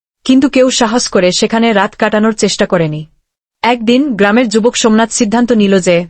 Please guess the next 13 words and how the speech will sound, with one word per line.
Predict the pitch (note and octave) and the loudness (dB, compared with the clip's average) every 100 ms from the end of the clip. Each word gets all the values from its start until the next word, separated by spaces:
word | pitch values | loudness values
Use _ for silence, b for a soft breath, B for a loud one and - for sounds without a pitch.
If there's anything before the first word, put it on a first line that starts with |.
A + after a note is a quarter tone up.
| - | -10
সে | - A#3 | -2 0
রাতে | A3 G#3+ | 2 0
সেখানে | A#3+ A3+ A3+ A3+ | -2 -2 0 -2
একা | F3 F#3 | -2 -2
যাবে। | E3+ D#3 - - _ _ _ _ _ | -2 -4 -8 -16 _ _ _ _ _
তার | A#3 G#3+ | 0 2
মনে | G3+ A#3 | 2 2
ছিল | - C4 C4+ | 0 0 2
এক | G#3+ G#3+ | 0 0
চ্যালেঞ্জ | G#3+ G#3 A#3 | 0 2 2
গ্রহণের | G3+ G3+ G#3 A3+ | 2 0 2 0
তীব্র | A3 A#3 G#3 | 0 0 0
বাসনা, | D#3+ D#3 - D3 | -2 -4 -6 -8